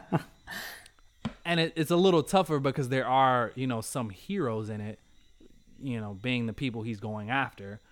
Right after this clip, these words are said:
Speaker 2: But it's like, you wanna hate that character. So I guess in that sense, does a villain movie work without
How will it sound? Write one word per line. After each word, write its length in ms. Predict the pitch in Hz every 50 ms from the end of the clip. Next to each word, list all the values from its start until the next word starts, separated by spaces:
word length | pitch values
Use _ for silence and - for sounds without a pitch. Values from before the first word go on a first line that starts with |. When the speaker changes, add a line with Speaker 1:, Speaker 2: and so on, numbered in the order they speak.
| _ _ _ _ _ _ _
Speaker 2:
But 320 | 175 175 170 156 131 - -
it's 220 | 131 123 - -
like, 480 | 123 120 117 113 110 107 - - - - _ _ _ _ _ _ _ _ _ _ _ _ - - - _ _ _ _ _ _ _
you 260 | 110 101 117 151 165
wanna 320 | 165 165 165 165 156 135 110
hate 340 | - - 147 143 127 - -
that 200 | 113 107 - -
character. 540 | - 127 113 107 98 98 - - 90 117 - _ _ _ _ - - _ -
So 100 | - -
I 20 |
guess 300 | 220 214 202 - - - - _ _ _ - - - _ _ _ _ _ _ _ _ _ _ _ - _ _ _ _ _ _ _ _ _ _ _
in 180 | 151 151 151 151
that 220 | 156 156 165 156
sense, 360 | - - 170 160 147 123 107 120
does 280 | 120 135 135 135 131
a 80 | 135 123
villain 520 | 107 104 98 104 123 127 131 131 127 117 117
movie 320 | 117 123 120 113 113 110
work 400 | 101 92 98 107 110 110 - -
without 480 | 113 104 - - 101 98 92 90 90